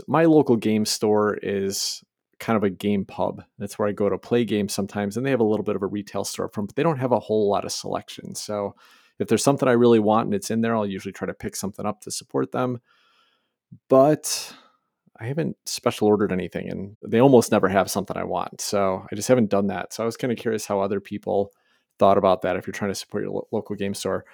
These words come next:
Uh, the options I gave were special order, and social media answered twenty-one point six percent here,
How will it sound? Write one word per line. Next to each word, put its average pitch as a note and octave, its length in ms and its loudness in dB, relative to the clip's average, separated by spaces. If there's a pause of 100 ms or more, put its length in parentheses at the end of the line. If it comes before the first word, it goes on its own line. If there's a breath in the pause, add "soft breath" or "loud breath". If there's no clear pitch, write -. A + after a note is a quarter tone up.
(320 soft breath)
Uh, G2 220 4
the A2 140 8
options A2 300 6
I A2 100 6
gave A2 260 2
were G2 240 0
special - 400 0
order, A#2 480 2 (420)
and F#2 400 -6
social G#2 300 -2
media G2 260 0
answered G2 380 -6
twenty-one G#2 400 -4
point - 240 -8
six - 240 -8
percent B2 380 -6
here, C#3+ 260 -4